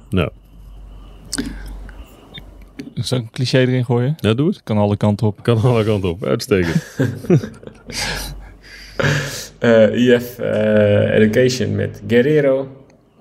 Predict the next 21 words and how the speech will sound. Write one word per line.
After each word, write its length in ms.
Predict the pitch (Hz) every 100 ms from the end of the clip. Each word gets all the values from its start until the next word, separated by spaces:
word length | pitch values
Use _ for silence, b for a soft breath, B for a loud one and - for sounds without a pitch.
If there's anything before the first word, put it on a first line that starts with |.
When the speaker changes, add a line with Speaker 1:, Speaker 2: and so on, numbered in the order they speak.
| _
Speaker 3:
Eh, 640 | 107 107 101 98 95 95 95 104
was 320 | 107 110 -
supergoed 360 | 113 104 101 104
in 100 | 98
de 80 | -
Tour. 380 | 104 92 95
Eh, 640 | 95 95 95 98 98 98 101
viel, 480 | 107 104 98 104 -
kreeg 240 | - 104
corona. 520 | - 101 101 98 92 101 - B B B B B B -
Eh, 480 | - 92 87 85 85 -
en 180 | 90 95
nu 80 |
is 100 | 92
voor 180 | 82 92
zijn 160 | 90 90
revanche 500 | 92 85 92 90 -
in 60 |
de 80 | 90
Vuelta. 540 | 85 110 110 98 101 - B B B B B _
Alpecin, 600 | - 139 139 - 131 127